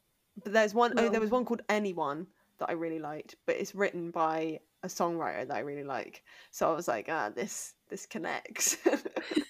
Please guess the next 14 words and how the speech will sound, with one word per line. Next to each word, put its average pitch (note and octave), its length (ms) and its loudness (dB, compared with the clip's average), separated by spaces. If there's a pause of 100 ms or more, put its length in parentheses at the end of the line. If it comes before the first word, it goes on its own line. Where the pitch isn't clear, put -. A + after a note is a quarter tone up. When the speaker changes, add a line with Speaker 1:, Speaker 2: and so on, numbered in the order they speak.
(680)
Speaker 1:
But E3+ 220 2
yeah, D#3+ 140 2
Yummy E3 380 0
was D3+ 180 -6
just, - 480 -14 (280)
wow. - 260 -8 (760)
Uh, F3+ 300 0
so F#3+ 380 6
let's G3 220 2
hope E3+ 180 -4
that D#3 160 4
one D3+ 160 -2
doesn't D#3+ 240 -4
win. D#3 300 -2